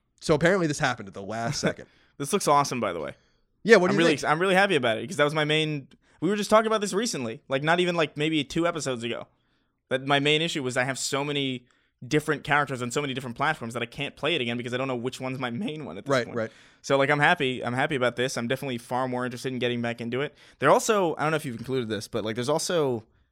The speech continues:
Speaker 2: apparently the year one of Destiny two is going to be free to play,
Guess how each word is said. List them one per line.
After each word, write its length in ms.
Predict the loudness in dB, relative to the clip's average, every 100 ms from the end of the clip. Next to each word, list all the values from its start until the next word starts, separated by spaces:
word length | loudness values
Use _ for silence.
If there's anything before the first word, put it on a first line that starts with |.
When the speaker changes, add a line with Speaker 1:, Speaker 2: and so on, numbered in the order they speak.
| _
Speaker 2:
apparently 420 | -4 -2 0 -2
the 320 | -4 -4 -2 -2
year 500 | -2 -8 0 2 4
one 220 | 4 2
of 80 | 2
Destiny 320 | 0 -2 -4
two 340 | -4 -4 -4
is 100 | -6
going 160 | -4 -2
to 60 |
be 100 | -4
free 260 | -8 -8 -6
to 80 | -2
play, 340 | 0 0 -4